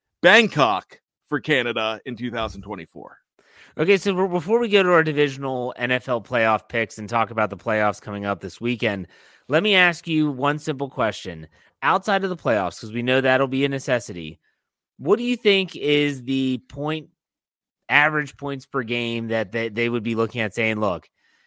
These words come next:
Speaker 2: this is where you finished in twenty twenty-two. I wish I knew that number, but I don't, not off the top of my head. We need you to be here." Like, what would you say for you is that line of demarcation in terms of points per game for Matt Canada to keep his job?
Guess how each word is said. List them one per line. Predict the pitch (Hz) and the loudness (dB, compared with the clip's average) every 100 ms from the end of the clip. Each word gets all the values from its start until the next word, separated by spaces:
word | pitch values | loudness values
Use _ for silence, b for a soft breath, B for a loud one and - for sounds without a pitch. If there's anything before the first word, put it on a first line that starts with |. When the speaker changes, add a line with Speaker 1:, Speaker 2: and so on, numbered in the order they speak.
| _ - | _ -8
Speaker 2:
this | 110 156 180 | 0 0 0
is | 160 | 2
where | 160 | 2
you | 156 156 | 2 0
finished | 151 143 151 156 | 0 0 -2 -8
in | 147 | -10
twenty | 147 139 135 | -6 -6 -6
twenty-two. | 143 139 127 113 | -6 -6 -2 0
I | 104 | 0
wish | 110 123 | 0 -2
I | 139 | -2
knew | 131 123 | 0 2
that | 131 123 | 2 2
number, | 123 123 127 | 2 2 2
but | 131 | 2
I | 127 | 2
don't, | 117 92 92 82 | 2 -2 -4 -4
not | 104 110 | -2 0
off | 113 | 0
the | 110 | -4
top | - 107 | 0 0
of | 113 | 0
my | 113 107 | -4 -4
head. | 92 78 76 _ _ _ _ _ 110 | -4 -8 -10 _ _ _ _ _ -6
We | 127 165 | 0 2
need | 165 151 | 2 0
you | 139 | 0
to | 131 | -2
be | 120 117 | 0 0
here." | 107 110 90 76 | 0 -2 -4 -8
Like, | 90 | -4
what | 117 180 | 0 2
would | 180 | 0
you | 170 | -4
say | 156 165 135 | 0 2 2
for | - 117 | 2 -4
you | 120 165 127 | 0 2 4
is | 113 110 | 2 2
that | 120 | 0
line | 120 123 | 0 2
of | 120 110 | 0 0
demarcation | 117 117 110 123 117 - 107 | 0 0 0 -2 -4 -2 -6
in | 98 | -6
terms | 117 107 92 | -6 -8 -8
of | |
points | - 110 98 | -10 -8 -8
per | 104 | -8
game | 98 101 | -6 -6
for | 95 | -8
Matt | 95 92 - | -6 -6 -4
Canada | 101 98 95 | -4 -2 -2
to | 82 | -4
keep | 104 92 | -8 -6
his | 87 | -6
job? | - 90 80 | -6 -4 -6